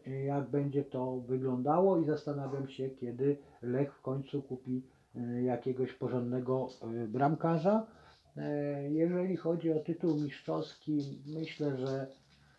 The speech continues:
no wiadomo, Lech jest faworytem. Lech, za Lechem jest, y, naprawdę, y, wielka rzesza kibiców,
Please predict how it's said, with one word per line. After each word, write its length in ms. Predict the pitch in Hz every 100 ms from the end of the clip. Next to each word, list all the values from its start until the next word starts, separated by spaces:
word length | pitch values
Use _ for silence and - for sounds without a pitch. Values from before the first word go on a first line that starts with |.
| _ - -
no 120 | 160
wiadomo, 420 | 175 170 175 151
Lech 300 | 139 151 156
jest 300 | 156 143 -
faworytem. 580 | 143 127 123 113 110 - 110
Lech, 360 | 127 - - - 151 143
za 240 | 135 147
Lechem 400 | 147 151 151 147
jest, 400 | 143 147 - -
y, 380 | 143 135 131 131 131 - 123 120 123 123
naprawdę, 720 | 127 139 139 139 131 131 135 135 - -
y, 300 | 123 123 123
wielka 440 | 117 143 139 143 131
rzesza 360 | 135 135 139
kibiców, 600 | - - 127 127 - 143